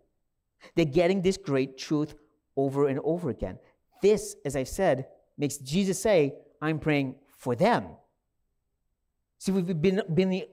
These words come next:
building it all up from the beginning now. They're the ones who got it. There was the teaching out there, but they got it. And they came to me proving it they got it.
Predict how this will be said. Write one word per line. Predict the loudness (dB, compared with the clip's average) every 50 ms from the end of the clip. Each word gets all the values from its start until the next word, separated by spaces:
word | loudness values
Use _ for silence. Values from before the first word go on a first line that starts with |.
| -10 -2 2
building | 4 4 6 6 4 4
it | 4 4
all | 4 4 4 4 4 4
up | 2 0 -4 -12 -20 _ _ -4
from | -2 0
the | 0
beginning | 2 2 4 4 4 2 2
now. | 0 0 0 -2 -6 -14 _ _ _ _ _ _ _ _ _ _ _ _
They're | 2 4 4 4
the | 4 4
ones | 4 2 0 0 0
who | -2 -2 0
got | 2 2 2 4 4 2
it. | 0 -2 -6 -10 -16 -18 _ _ _ _ _ _ _ _ _ _ _ _ _ _ _ _ _ _ _ _ _ 0
There | 0 2
was | 2
the | 2 0
teaching | 2 2 2 4 4 2 0 0
out | 0 0 0 2 4
there, | 4 4 4 4 2 0 -4 -2 0
but | 0 2 4
they | 6 6 6 6
got | 4 2 0 0 2 0 0
it. | 0 0 -2 -4 -12 -20 _ _ _ _ _
And | 0 2
they | 2 2
came | 4 4 2 2 2 0
to | 0 -2
me | -2 -2
proving | -2 0 4 4 6 6 4 4
it | 2 4
they | 4 2
got | 4 4 4 4 4 2
it. | 2 0 -4 -10